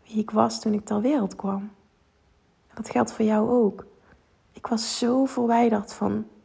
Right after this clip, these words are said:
wie ik eigenlijk echt ben. Ik was zo verwijderd van mezelf.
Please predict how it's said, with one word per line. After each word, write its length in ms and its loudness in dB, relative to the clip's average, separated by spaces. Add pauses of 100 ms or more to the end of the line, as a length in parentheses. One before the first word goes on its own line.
(220)
wie 140 4
ik 100 0
eigenlijk 440 0
echt 420 -2 (260)
ben. 400 0 (560)
Ik 120 -18
was 380 -6
zo 240 6
verwijderd 540 0
van 160 0
mezelf. 580 -4